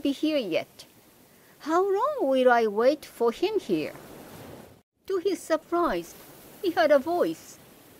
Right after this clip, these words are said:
"Mister Whale, are you just getting here now?" Then the sea cucumber suggested that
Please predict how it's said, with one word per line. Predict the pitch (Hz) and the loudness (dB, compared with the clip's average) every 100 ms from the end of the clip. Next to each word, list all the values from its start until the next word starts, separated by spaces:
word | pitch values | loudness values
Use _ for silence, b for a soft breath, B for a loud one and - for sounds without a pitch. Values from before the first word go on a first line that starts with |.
| - - | -18 -10
"Mister | 523 - | -2 0
Whale, | 392 277 180 - - - - | 4 4 4 0 -10 -20 -12
are | 214 | -6
you | 220 175 220 | -6 -4 -8
just | - 180 | -6 -6
getting | 208 226 277 294 | -2 0 0 0
here | 349 | -2
now?" | 403 415 480 554 _ _ _ | -4 -4 -2 -4 _ _ _
Then | 220 240 311 330 | -2 2 4 8
the | 285 - | 6 6
sea | 392 466 | -2 0
cucumber | 294 - 208 220 | -2 0 0 0
suggested | - 254 247 359 - - 196 147 | 2 0 2 -2 -2 0 0 0
that | 156 | -2